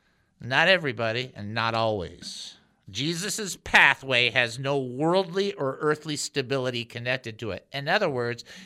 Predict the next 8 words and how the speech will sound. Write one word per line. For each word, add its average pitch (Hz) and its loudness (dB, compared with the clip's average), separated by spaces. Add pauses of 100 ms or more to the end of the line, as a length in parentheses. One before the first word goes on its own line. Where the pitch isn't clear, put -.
if - -8
you 151 -6
seek 233 -2
first - 2
the 139 -4
kingdom 202 0
of 127 0
God, 107 6